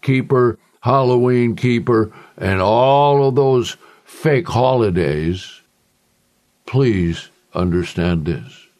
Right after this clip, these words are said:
They have nothing to do with Jesus Christ. You can attach his name to it all you want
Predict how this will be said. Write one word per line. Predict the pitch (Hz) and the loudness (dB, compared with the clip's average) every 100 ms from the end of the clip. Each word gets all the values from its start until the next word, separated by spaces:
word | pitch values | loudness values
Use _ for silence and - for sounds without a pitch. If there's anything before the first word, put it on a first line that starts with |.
| _ _ _ _ _ _ _ _ | _ _ _ _ _ _ _ _
They | 147 170 | -2 0
have | 139 135 | 0 -2
nothing | 101 113 117 117 | -4 -2 -2 -4
to | 113 | -4
do | 101 87 82 78 - _ _ - _ | -4 -2 -2 -6 -12 _ _ -20 _
with | 76 87 | -4 -4
Jesus | - 82 73 73 78 | -4 -6 -6 -8 -12
Christ. | - - - - _ _ _ _ _ _ _ - | -10 -12 -12 -16 _ _ _ _ _ _ _ -6
You | 90 | -4
can | 85 90 - _ - | -2 -6 -8 _ -8
attach | - - 107 269 - | -8 -2 -4 -4 -4
his | 180 - | -6 -4
name | - 185 170 | -4 -4 -4
to | - 95 90 | -4 -4 -4
it | 87 - _ _ | -6 -14 _ _
all | 78 76 85 | -4 -2 -2
you | 101 | 0
want | 151 160 156 151 143 | 0 0 0 -4 -8